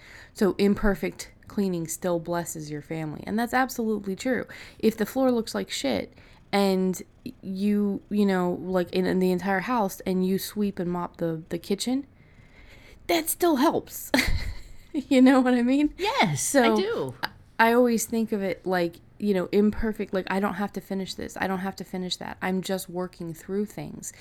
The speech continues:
Speaker 1: And even just a few minutes extra every day was working. So I got my sweet spot map done. Um, and of course, there is no getting it done.
Speaker 2: <laughs> No,
Speaker 1: You can
Speaker 2: no.
Speaker 1: always,
Speaker 2: <laughs>
Speaker 1: yeah.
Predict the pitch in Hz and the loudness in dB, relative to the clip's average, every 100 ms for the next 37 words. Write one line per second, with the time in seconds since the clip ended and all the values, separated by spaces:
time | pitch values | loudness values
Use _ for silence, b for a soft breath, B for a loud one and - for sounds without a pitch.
0 | B B - 180 202 196 185 180 180 - | B B -6 -2 -2 -2 -4 -6 -10 -8
1 | 190 185 180 160 - - - b b b | -8 -6 -6 -8 -6 -8 -8 b b b
2 | - 196 196 - 170 175 170 170 185 190 | -4 -4 -2 -6 -6 -6 -4 -4 -4 -4
3 | 165 156 175 190 160 - 156 180 165 - | -6 -6 -8 -6 -10 -8 -4 -4 -4 -8
4 | 165 - 202 - - 214 208 202 202 202 | -8 -6 -6 -6 -4 -4 -4 -6 -6 -6
5 | 196 196 - b b b b 180 180 175 | -4 -6 -8 b b b b -2 0 0
6 | 170 - 196 190 196 262 233 214 202 196 | -2 -2 -2 -2 2 2 4 2 2 0
7 | 180 170 180 175 165 156 - 175 170 147 | -2 -2 -2 0 -2 -4 -4 -2 -2 -4
8 | 147 - 147 285 190 180 170 156 190 180 | -8 -8 4 4 4 0 0 0 0 -2
9 | 175 - 190 190 185 170 | -4 -6 -2 0 0 -4